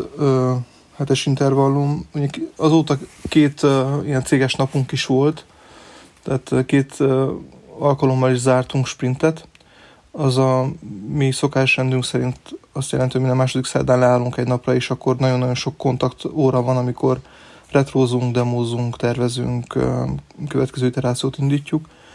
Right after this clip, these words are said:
Eléggé, mm, tartottunk ettől, nagyon fontos a személyes jelen-, nagyon fontosnak tartjuk már évek óta a személyes jelenlétet ezeken az alkalmakon, pont a kapcsolódás miatt.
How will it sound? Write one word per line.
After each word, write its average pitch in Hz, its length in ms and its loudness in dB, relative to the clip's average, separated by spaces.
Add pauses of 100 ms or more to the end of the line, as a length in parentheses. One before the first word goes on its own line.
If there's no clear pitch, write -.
(460)
Eléggé, 131 600 2 (340)
mm, 131 460 0 (1080)
tartottunk 139 640 0
ettől, 156 600 0
nagyon 135 240 -2
fontos 127 360 -2
a - 40 -2
személyes 123 640 -2 (200)
jelen-, 127 460 0 (100)
nagyon 139 180 0
fontosnak 139 380 -2
tartjuk 127 320 0
már 131 100 0
évek 127 300 0
óta 131 140 -4
a - 20 0
személyes 127 400 -4
jelenlétet 127 460 -2
ezeken 139 400 -6 (100)
az 139 120 0
alkalmakon, 135 580 0
pont - 180 0
a 139 60 -4
kapcsolódás 131 580 -2
miatt. 147 400 -2